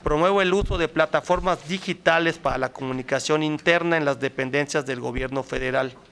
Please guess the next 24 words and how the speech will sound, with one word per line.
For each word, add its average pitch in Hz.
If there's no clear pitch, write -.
así 175
como 185
a 165
los 160
poderes 175
estatales 175
y -
municipales 165
en 147
el 139
mismo 151
sentido, 143
a 143
fin 190
de 180
que 165
se 143
disminuyan 160
el 147
uso 160
de 147
material 151
de 170
papelería 165